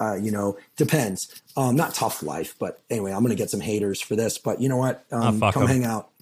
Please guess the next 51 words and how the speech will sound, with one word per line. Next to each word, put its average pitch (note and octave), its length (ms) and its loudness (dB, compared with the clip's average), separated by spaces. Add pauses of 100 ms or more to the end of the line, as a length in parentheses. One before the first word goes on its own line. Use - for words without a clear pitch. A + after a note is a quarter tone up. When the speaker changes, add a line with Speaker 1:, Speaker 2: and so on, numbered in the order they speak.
(160)
Speaker 1:
Come G#3 180 6
hang D#3 220 6
out. G#2 180 -2 (260)
Speaker 2:
Do C#3+ 120 6
you, D3+ 40 8
Speaker 1:
Um, C3+ 140 8
Speaker 2:
do B2+ 80 6
you, C3+ 80 8
Speaker 1:
we'll, B2+ 320 4
you B2+ 100 2
know. A2 120 -2 (380)
Speaker 2:
and C3 160 4
have C#3 200 6
you, D#3+ 140 6
have B2+ 200 4
you D3 120 4
enjoyed A#2+ 320 4
being A#2 160 2
famous? A2+ 500 0 (1000)
Speaker 1:
Well, E3 280 6
okay. D#3 200 6
So D#3 140 6
a C#3+ 140 6
couple E3+ 200 6
of D#3+ 80 8
things. D3+ 220 8
One F#3 160 8
about E3 280 8
the, C3 200 6
the, B2 300 6
um, A2+ 320 4 (240)
the C#3+ 80 6
views. C3+ 400 8
I D3 160 4
really D#3 240 8
do D3 120 8
need C#3+ 120 6
to A2+ 80 2
check C3+ 240 2
with A2 100 2
Rob A#2 320 2
on A#2+ 100 4
the G#2+ 80 2
numbers. A#2 320 4
I A#2 100 2
don't B2 280 0
know. A2+ 200 2
I A#2 40 2
don't A2+ 180 -2
track G#2+ 340 -6
that. C3 300 -2